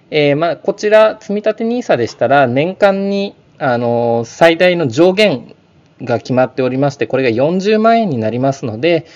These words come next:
四十万円割る十二で月、まあ、三万ちょっとですね。月三万ちょっとで、えー、積み立てていくっていうような感じになります。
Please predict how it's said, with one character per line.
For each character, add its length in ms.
四 280
十 180
万 320
円 440
割 240
る 80
十 200
二 120
で 120
月、 480
ま 120
あ、 20
三 280
万 160
ち 100
ょ 40
っ 60
と 120
で 120
す 100
ね。 280
月 200
三 320
万 200
ち 100
ょ 40
っ 120
と 360
で、 320
え 220
ー、 80
積 120
み 100
立 140
て 100
て 180
い 80
く 140
っ 20
て 120
い 40
う 20
よ 20
う 40
な 80
感 220
じ 100
に 80
な 100
り 100
ま 140
す。 180